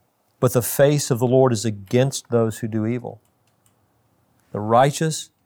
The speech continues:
and the evil. Okay? Obviously, referring now for a moment to Hebrews ten, the confidence that we gain from the blood of Jesus,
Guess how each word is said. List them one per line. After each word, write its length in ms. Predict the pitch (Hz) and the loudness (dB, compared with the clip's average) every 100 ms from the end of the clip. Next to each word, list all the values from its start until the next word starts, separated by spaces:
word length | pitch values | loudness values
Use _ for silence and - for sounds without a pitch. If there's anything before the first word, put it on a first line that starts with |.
| _ _ | _ _
and 140 | - 110 | -6 -2
the 200 | 120 139 | -2 0
evil. 440 | 135 123 101 110 _ _ _ _ _ _ - | 0 0 -4 -8 _ _ _ _ _ _ -2
Okay? 180 | 127 139 | 0 2
Obviously, 560 | 131 151 165 - 139 120 _ _ | 4 4 2 0 -4 -4 _ _
referring 320 | 120 147 135 | -2 2 4
now 240 | 127 120 113 - | 4 2 -2 -4
for 160 | 123 | -2
a 40 | 113 | 2
moment 260 | 123 117 | 2 0
to 80 | 110 | -2
Hebrews 340 | 120 110 107 | -2 -2 -6
ten, 340 | - 156 143 107 - _ _ - | -4 -2 -2 -4 -10 _ _ -12
the 80 | |
confidence 560 | 107 - 156 165 160 135 | -8 0 0 2 0 0
that 80 | 139 | -2
we 120 | 127 | -2
gain 180 | 131 131 | 0 0
from 140 | 123 | -2
the 40 | 113 | -2
blood 300 | 110 127 117 | 2 2 2
of 80 | |
Jesus, 580 | 101 113 160 160 104 - | -4 -4 -2 -4 -8 -12